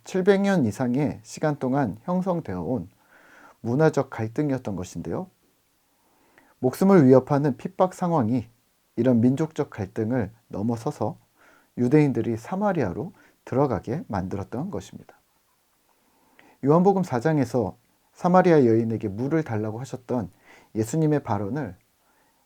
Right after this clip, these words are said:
여인조차 매우 이상히 여기셨던 것을 기억한다면 민족적 갈등을 이해하기는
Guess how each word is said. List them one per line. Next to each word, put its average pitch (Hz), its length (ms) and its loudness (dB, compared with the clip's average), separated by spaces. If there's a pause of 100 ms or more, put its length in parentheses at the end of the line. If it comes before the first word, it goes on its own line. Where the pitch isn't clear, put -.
(100)
여인조차 147 580 2
매우 120 420 2
이상히 156 360 -2
여기셨던 113 600 -4
것을 127 460 -6
기억한다면 113 760 -6 (800)
민족적 147 500 0
갈등을 120 640 -4
이해하기는 123 800 -4